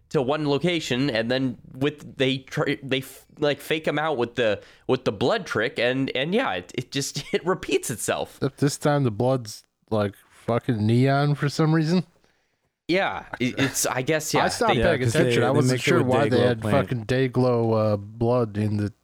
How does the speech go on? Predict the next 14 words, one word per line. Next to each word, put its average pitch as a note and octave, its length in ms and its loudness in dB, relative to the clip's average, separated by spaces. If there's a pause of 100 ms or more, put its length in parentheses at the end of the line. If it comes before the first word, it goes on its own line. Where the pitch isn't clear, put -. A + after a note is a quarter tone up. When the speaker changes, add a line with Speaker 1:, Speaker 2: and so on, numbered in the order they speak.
(100)
Speaker 2:
Super C3+ 240 2 (160)
Speaker 1:
Well A2 60 0
Speaker 2:
Soakers. A2 580 0
I A2+ 80 2
was G#2+ 140 -4
like, G#2+ 160 0 (440)
"Well, E3 380 -2
I A#2+ 140 0
guess C3+ 200 0
that's D3+ 300 0 (240)
what's B2 240 0
happening A#2+ 440 2
<laughs> - 180 2
now." D#4 60 -2